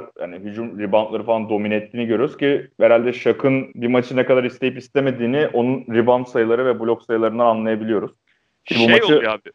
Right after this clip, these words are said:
Speaker 2: maçın ilk
Speaker 1: Heh.
Speaker 2: yarısında aslında Sixers'ın hücum reboundlarında bayağı üstünlüğü
Speaker 1: Hı
Speaker 2: var.
Speaker 1: hı.
Speaker 2: Sonra ikinci yarıdan itibaren Shaq biraz daha o reboundları, e, Lakers'a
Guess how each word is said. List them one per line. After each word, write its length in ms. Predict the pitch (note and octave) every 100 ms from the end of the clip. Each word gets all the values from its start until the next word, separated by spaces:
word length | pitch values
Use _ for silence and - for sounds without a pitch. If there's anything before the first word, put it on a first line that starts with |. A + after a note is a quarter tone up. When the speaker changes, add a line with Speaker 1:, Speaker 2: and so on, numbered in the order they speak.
| _
Speaker 2:
maçın 320 | A#2 B2+ - G3+
ilk 220 | G3+ G#3
Speaker 1:
Heh. 60 |
Speaker 2:
yarısında 380 | G3+ F#3+ B3 A3+
aslında 300 | F#3+ - G3+
Sixers'ın 560 | F#3 F#3+ - D#3 - C3
hücum 300 | A#2+ A2+ A2
reboundlarında 680 | G#2 G2+ G2 G#2+ F#2+ G2+ G2+
bayağı 360 | G2+ F#2+ F#2+ - _ -
üstünlüğü 460 | - - G#2 G#2
Speaker 1:
Hı 40 | G2+
Speaker 2:
var. 120 | -
Speaker 1:
hı. 60 |
Speaker 2:
Sonra 260 | - F#3+ E3+
ikinci 380 | D3 - D#3 E3+
yarıdan 240 | D3+ C#3+
itibaren 440 | A2 - G#2+ G2 G2+
Shaq 220 | - G2 -
biraz 280 | G2 F#2+ G2+
daha 240 | G2 G2 -
o 180 | G2+ G2
reboundları, 720 | G2+ G2 G2 - G2 G2+ F#2+ - _ -
e, 40 | - - A1+ F#2+
Lakers'a 640 | G#2 G2 G2 - G2 F2+